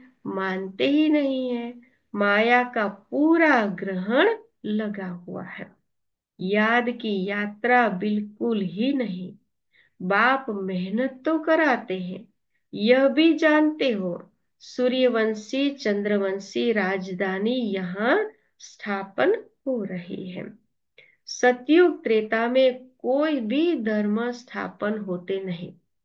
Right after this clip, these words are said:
वहाँ और धर्म स्थापन होते नहीं। राम कोई धर्म स्थापन नहीं करते। ये तो तीनों धर्म,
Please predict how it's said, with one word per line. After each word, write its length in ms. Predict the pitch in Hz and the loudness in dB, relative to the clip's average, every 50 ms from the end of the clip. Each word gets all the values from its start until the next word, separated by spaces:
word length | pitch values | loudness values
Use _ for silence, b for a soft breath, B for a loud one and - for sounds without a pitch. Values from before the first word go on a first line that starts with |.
| _ _ 247 | _ _ -14
वहाँ 720 | 226 226 220 202 202 190 185 180 190 214 240 320 392 392 - _ _ _ _ _ _ _ _ _ _ _ _ _ _ _ _ _ _ _ _ b b b b b _ - | -12 -10 -10 -10 -10 -10 -10 -8 -8 -6 -6 -6 -6 -8 -12 _ _ _ _ _ _ _ _ _ _ _ _ _ _ _ _ _ _ _ _ b b b b b _ -4
और 260 | 180 190 202 208 208 | -2 0 0 0 -2
धर्म 340 | 208 208 196 196 208 202 202 | -2 -4 -4 -6 -6 -8 -8
स्थापन 560 | 196 - - - 190 190 185 - - - 240 | -8 -10 -10 -8 -8 -8 -6 -4 -4 -4 -4
होते 440 | 214 208 - 180 180 - 220 226 226 | -4 -6 -8 -10 -6 -2 -2 0 0
नहीं। 420 | 214 202 185 175 180 180 208 - - b b b b b b b | -2 -4 -6 -6 -8 -8 -10 -12 -18 b b b b b b b
राम 480 | 190 185 202 202 208 233 262 269 269 240 | -4 0 2 2 4 4 4 4 2 0
कोई 440 | 240 - - - 247 269 294 311 294 | -4 -4 0 2 4 6 6 4 4
धर्म 460 | 226 208 214 208 202 202 214 220 226 | 2 0 -2 -2 -2 -2 -2 -4 -4
स्थापन 580 | 220 214 - - 190 196 190 185 - - 214 233 | -6 -10 -14 -14 -12 -12 -12 -10 -8 -8 -6 -6
नहीं 480 | 240 233 220 202 190 180 175 180 175 | -4 -4 -4 -4 -4 -4 -6 -8 -8
करते। 540 | - - 160 165 180 - - - - - 220 _ _ _ _ _ _ _ _ _ _ _ - | -8 -8 -8 -8 -10 -12 -16 -18 -18 -18 -18 _ _ _ _ _ _ _ _ _ _ _ -14
ये 160 | - - 185 185 | -10 -8 -8 -8
तो 340 | 180 - - - 269 339 | -6 -6 -4 -4 -4 -4
तीनों 540 | 392 370 _ - - 214 202 214 214 208 202 | -6 -10 _ -8 -4 -2 0 0 2 0 0
धर्म, 520 | 185 190 185 180 180 180 190 226 285 403 | -2 -4 -4 -6 -6 -6 -6 -6 -6 -6